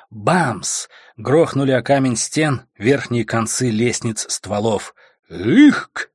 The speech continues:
взревели тысячи глоток. «Эхмагга!» — взревели шаманы. «Ряхк!» — взвизгнул Ахнуук, сделав следующий шаг и повалился на землю, так и не сумев закончить последний проход.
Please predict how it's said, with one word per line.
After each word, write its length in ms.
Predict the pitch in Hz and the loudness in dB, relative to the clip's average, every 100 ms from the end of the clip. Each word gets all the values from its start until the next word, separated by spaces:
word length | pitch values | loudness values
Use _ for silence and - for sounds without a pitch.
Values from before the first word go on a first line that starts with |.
| _ | _
взревели 480 | 98 107 120 117 110 | -6 -2 0 0 0
тысячи 420 | - 123 120 120 | -2 -4 -4 -4
глоток. 540 | 101 123 123 110 - - - - | 0 0 0 -2 -6 -16 -20 -8
«Эхмагга!» — 920 | 143 - 92 127 - 117 104 92 - - | -8 -6 -2 0 2 0 -4 -4 -6 -12
взревели 460 | 147 127 123 127 113 | -6 0 2 2 0
шаманы. 680 | - 113 123 165 135 120 - - _ | 0 0 2 2 2 -2 -6 -20 _
«Ряхк!» — 880 | - 117 180 262 226 - - - - - - | -4 4 6 6 4 2 -8 -10 -12 -12 -16
взвизгнул 680 | 107 101 113 185 110 131 117 | -8 -4 2 0 4 2 2
Ахнуук, 640 | 117 - 127 196 196 - _ | -4 0 2 2 0 -6 _
сделав 480 | 113 107 143 131 - | -10 -4 -2 -2 -4
следующий 520 | 151 156 120 - 117 | -2 -2 0 -4 -4
шаг 420 | - 180 170 - | -2 -2 -4 -6
и 140 | - 202 | -2 -4
повалился 720 | - 143 131 123 131 117 123 | 0 -2 0 0 -2 -2 -4
на 160 | 110 101 | -4 -4
землю, 460 | 95 82 78 71 - - - - | -6 -8 -10 -12 -14 -18 -18 -20
так 280 | - 165 147 | 0 0 2
и 40 | 143 | 0
не 100 | 131 | 0
сумев 500 | - 127 135 120 - | 0 0 0 -2 -6
закончить 800 | 107 110 107 123 98 - - - | -6 -6 -2 -4 -4 -8 -10 -10
последний 640 | - 104 - 110 85 82 | -6 -4 -2 -2 -2 -10
проход. 600 | 76 92 - 104 - - | -8 -8 -6 -6 -8 -12